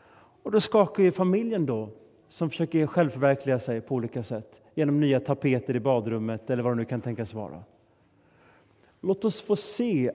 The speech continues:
att det viktigaste vi behöver, det finns hos Kristus. Och han hjälper oss sedan att bygga upp våran tillvaro. Han är så god. Han är så god. Och livet är inte enkelt. Men Gud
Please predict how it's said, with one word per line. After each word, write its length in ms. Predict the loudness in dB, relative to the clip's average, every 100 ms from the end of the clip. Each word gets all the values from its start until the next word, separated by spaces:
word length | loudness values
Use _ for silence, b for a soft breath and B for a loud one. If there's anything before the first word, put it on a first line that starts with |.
| -2
att 180 | -2
det 80 | -2
viktigaste 640 | 0 0 0 0 0 0
vi 100 | -2
behöver, 600 | 0 0 -2 -4 -6 -8 -10 b b
det 100 | -6
finns 320 | 0 2 2 0
hos 120 | -6
Kristus. 400 | -4 -4 -4 -6
Och 60 |
han 240 | -4 -2 0
hjälper 640 | 2 2 2 -4 -2 -2
oss 260 | 0 -2 -2
sedan 340 | -4 -2 -4 -6
att 200 | -8 -4
bygga 200 | 0 2
upp 260 | 2 -2 -6
våran 360 | -4 -2 0 -4
tillvaro. 540 | -6 -6 -6 -10 -12 -20 b b
Han 420 | -8 -2 0 -2
är 280 | -2 -4 -4
så 400 | -6 -6 -4 -6 -10
god. 280 | -12 -10 -12 -18 _ _ _ _ _ _
Han 280 | -6 -4 -4
är 60 |
så 200 | -6 -10
god. 280 | -10 -12 -16 -20 _ _ b b
Och 360 | b b -2 2
livet 360 | 4 4 0
är 260 | 2 4 4
inte 360 | 4 0 0 0
enkelt. 680 | 0 -4 -8 -10 -12 -20 -20 _ b b b b b b
Men 240 | -2 0
Gud 340 | 2 0 0